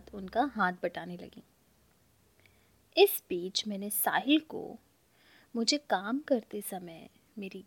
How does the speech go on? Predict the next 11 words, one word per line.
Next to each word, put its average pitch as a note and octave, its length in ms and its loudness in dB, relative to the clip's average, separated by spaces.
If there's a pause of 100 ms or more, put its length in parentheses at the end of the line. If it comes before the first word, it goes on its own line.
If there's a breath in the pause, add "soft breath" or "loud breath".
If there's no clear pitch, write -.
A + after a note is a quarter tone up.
(100)
गांड F3+ 480 -8 (460)
और A3+ 120 -4
मेरे B3 260 0
झुकने A3 480 -4
पर A3 360 -8
मेरी B3 220 0 (160)
चुच्चियां B3 520 -4
ताड़ते - 720 0
हुए F#3+ 240 -2
देखा। F#3 360 -14 (1600 soft breath)
सब D#4+ 180 6